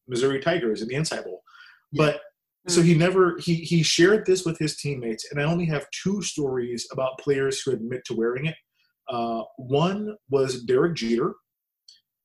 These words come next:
Speaker 1: Uh, there was a season, I didn't, I didn't find what season this was. Jeter was oh for thirty-two, which is a long slump for Derek Jeter. He put on the gold thong, and he hit a home run on his first at pitch in the first
Speaker 2: Mm-hmm.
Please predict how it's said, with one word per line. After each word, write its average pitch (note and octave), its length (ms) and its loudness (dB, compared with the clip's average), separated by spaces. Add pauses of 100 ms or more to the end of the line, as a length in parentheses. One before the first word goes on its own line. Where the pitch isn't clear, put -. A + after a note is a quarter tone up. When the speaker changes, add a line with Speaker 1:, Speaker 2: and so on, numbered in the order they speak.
(240)
Speaker 1:
Uh, C3+ 320 0 (100)
there D3 140 6
was D#3 160 4
a D3+ 60 2
season, F3+ 440 -2
I D3+ 60 0
didn't, F3+ 200 2
I D3 60 -2
didn't F3+ 240 0
find E3 180 2
what D3 120 -2
season D3 340 -4
this - 160 -6
was. A2+ 440 -6
Jeter F3 360 2
was D#3 320 -4
oh D#3 180 8
for F#3 160 -4
thirty-two, C3 580 0 (500)
which - 180 -8
is B2+ 80 -2
a B2+ 140 2
long C3 520 2
slump A#2+ 400 -4
for A#2+ 140 -4
Derek A2+ 300 0
Jeter. F#2 300 -6 (580)
He C#3+ 200 -2
put D3+ 180 4
on E3+ 160 2
the F#3 80 -2
gold D#3 380 0
thong, G#2+ 420 -8 (320)
and C#3 200 -2
he E3 260 -2
hit D3+ 380 0
a B2 40 -6
home D#3 300 2
run C#3 320 -4
on - 140 -10
his B2+ 140 -4
first D3 360 2 (100)
at C3 140 0 (160)
pitch - 420 -2
in C#3 60 -6
the B2+ 80 -8
first C3+ 280 -2
Speaker 2:
Mm-hmm. B2+ 100 -10